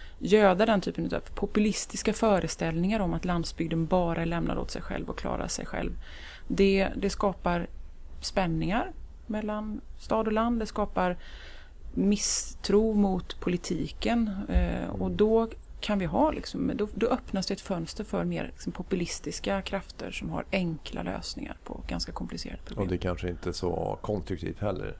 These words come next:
Speaker 1: Nej.
Speaker 2: utan man försöker, försöker tänka på, okej, nu är det som det är och hur kan
Speaker 1: Ja.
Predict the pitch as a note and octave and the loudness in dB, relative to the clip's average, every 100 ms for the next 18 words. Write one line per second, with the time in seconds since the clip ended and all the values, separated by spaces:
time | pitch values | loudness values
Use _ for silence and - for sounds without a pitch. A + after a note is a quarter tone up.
0 | - F#2 F#2 F2 E2 D#2+ - E2+ E2 - | -2 0 0 -4 -8 -8 -4 -2 -2 -6
1 | E2+ D#2+ F2+ D#2+ F#2+ - E2+ F2 E2 F#2 | -6 -4 -2 -2 -4 -4 -4 -2 0 0
2 | E2+ E2 F2+ E2+ F2 E2 - F#2 E2 E2 | 0 -2 -4 -4 -4 -4 -4 -4 -2 4
3 | C3 G3+ | 6 4